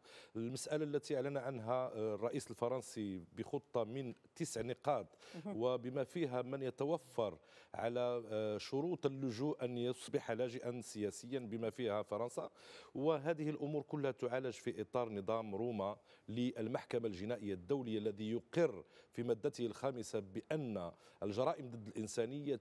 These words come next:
Speaker 1: تدخل في صلبها مسألة الاسترقاق ومسألة السجن إلى آخره. وبالتالي فنحن ليبيا ليست عضو في هذه الاتفاقية، وبالتالي فأنا أعتقد بأن من المبادرات التي يجب أن تتخذ في غياب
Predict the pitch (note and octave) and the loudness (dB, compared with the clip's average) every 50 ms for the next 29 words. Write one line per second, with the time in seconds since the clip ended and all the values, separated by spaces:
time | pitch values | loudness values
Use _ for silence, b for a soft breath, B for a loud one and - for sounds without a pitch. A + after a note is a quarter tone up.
0 | - - D#3+ D3+ A2+ - - - B2+ A#2+ A2+ A#2 A2+ G#2+ G#2 - - F#3+ G3+ - | 0 0 0 0 -2 -4 -6 -4 -2 -2 0 0 0 -2 -2 -2 -2 -2 0 2
1 | F3 D3+ C3 B2 A#2+ F#2+ G#2 A2 A#2+ B B B B B B A#2+ B2 - - - | 0 0 2 2 2 2 4 2 2 B B B B B B -4 -2 -2 -2 -2
2 | A#2+ A2+ A#2 A#2 A2+ - B B B B B - - B2 A#2 - A#2+ - - - | 0 0 2 0 0 -2 B B B B B -4 -2 -2 -2 -2 -2 -4 -2 0
3 | - B2 A2+ - - A2+ A2+ A#2+ - - - G#2 G2+ A#2+ A2+ - - A#2 A2+ A2+ | 0 0 0 0 0 0 0 0 0 -2 -2 -2 -2 -2 -4 -4 -2 0 0 0
4 | G#2 - - A#2 G#2 - - - A#2 A2 F2+ A2 G#2 G#2 G#2 G2+ G#2+ G2+ - A2 | 0 -2 -4 -6 -6 -6 -6 -6 -4 -4 -2 -2 0 0 0 -2 -4 -4 -2 -2
5 | G2 F#2 E2+ E2 D2+ B B B B B B A#2 A2+ - _ - C#3+ D3+ E3+ F#3 | -2 -2 -4 -6 -8 B B B B B B -8 -8 -4 _ 0 2 2 2 -2
6 | - - E3+ D#3+ D3 - - D3 D3+ D3+ D#3 D3+ D3 D#3+ C#3 B2 C3+ B2+ D3+ D#3 | 0 0 0 0 0 -2 -6 -4 -2 -2 0 0 0 0 2 2 2 2 0 0
7 | - B2 - - G2 G#2+ A2 G2 F2+ G2 G2+ - - - G#2 F2+ G#2 G2+ F#2+ F#2 | -2 -4 -4 -2 -2 -2 -2 -2 -4 -6 -8 -8 -8 -8 -4 -2 -2 -2 -2 -2
8 | F#2 F#2 F2+ - - G2 - A2 G2+ - - D3 D3+ - - B B B B B | -4 -6 -6 -8 -8 -6 -4 -4 -4 -4 -4 -4 -4 -4 -4 B B B B B
9 | B B - C3+ A#2+ - _ - E3 E3 F3 F3 - - D#3+ D3+ D3 D#3 D#3 D3+ | B B -4 -4 -4 -4 _ 2 4 4 4 0 0 0 0 0 0 -2 -2 -2
10 | - - E3 - - C#3+ B2+ A2+ C#3 - D3 C#3+ C#3+ C#3+ D3 C#3+ C#3+ C#3 C#3 C3 | 0 -2 -2 0 -2 -4 -2 -2 -4 -4 -4 -2 -2 -2 -2 -2 -2 -2 0 2
11 | C3+ C3 C#3 D3+ F#3 F#3+ - - D3 - - B2+ B2+ B2+ A2 A#2 A2 A#2+ A#2 - | 2 4 4 2 2 0 0 -4 -6 -6 -4 -2 -2 -2 -2 -2 -4 -4 -6 -6
12 | - B2 - - A#2 - - A2 - - - C#3 B2+ B2+ C#3+ C#3 D3+ G3 F#3+ F3 | -8 -6 -4 -4 -2 -2 -4 -6 -4 -2 -2 -2 -2 -2 -2 0 2 2 4 2
13 | C#3+ A2 | 2 0